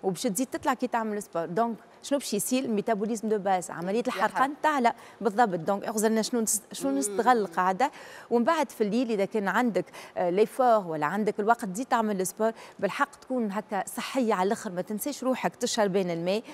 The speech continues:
Speaker 1: وتضعف وتنحي راك الخمسة كيلو مينيموم في شهر رمضان،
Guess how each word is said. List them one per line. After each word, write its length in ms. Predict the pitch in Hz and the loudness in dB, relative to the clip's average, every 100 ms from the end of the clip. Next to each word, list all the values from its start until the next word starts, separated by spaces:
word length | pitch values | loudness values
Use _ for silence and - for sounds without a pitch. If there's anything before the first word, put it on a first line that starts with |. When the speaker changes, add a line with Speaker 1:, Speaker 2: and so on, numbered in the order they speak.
| - - - | -18 -8 -4
Speaker 1:
وتضعف 600 | 202 262 233 247 247 202 | 2 2 4 4 4 -2
وتنحي 460 | 202 247 - 214 | -2 -2 0 0
راك 200 | 202 196 | 0 -2
الخمسة 360 | 180 - 254 240 | -6 -6 -4 -4
كيلو 300 | - 233 180 | -2 -2 -2
مينيموم 480 | 185 240 247 226 208 | 0 0 2 2 0
في 120 | 220 | -2
شهر 240 | 202 196 | -4 -4
رمضان، 300 | 180 175 196 | -4 2 2